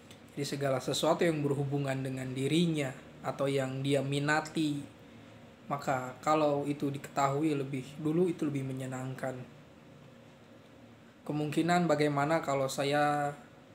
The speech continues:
belajar di satu universitas, apakah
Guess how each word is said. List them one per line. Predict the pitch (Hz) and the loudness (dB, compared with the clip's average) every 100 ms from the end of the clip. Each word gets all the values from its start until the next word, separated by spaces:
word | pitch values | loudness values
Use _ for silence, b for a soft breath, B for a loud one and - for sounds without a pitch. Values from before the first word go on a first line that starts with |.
| - | -8
belajar | 156 147 139 147 | 4 4 6 2
di | 143 | 2
satu | - 135 139 | -2 -2 -2
universitas, | 139 135 139 - - 156 147 - - - - | -2 -4 -6 -6 -4 0 2 2 2 -2 -4
apakah | 117 113 135 127 | -4 -2 -2 -2